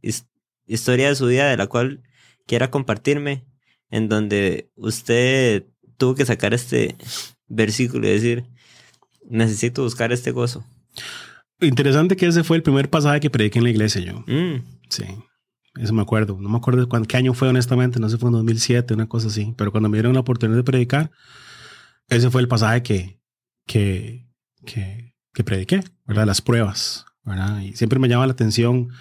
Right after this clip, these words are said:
Speaker 2: que es de esperar tener pruebas, ¿verdad?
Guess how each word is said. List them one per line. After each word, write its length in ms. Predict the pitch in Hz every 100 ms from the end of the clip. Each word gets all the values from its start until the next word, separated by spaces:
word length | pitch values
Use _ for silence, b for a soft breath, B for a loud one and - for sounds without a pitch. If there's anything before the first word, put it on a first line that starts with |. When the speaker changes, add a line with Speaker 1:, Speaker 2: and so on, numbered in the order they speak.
| B B B B B
Speaker 2:
que 120 | - 107
es 60 |
de 80 | 120
esperar 520 | 135 - 113 151 - _ _
tener 260 | 110 110
pruebas, 600 | 107 104 98 107 - - _
¿verdad? 340 | 120 113 117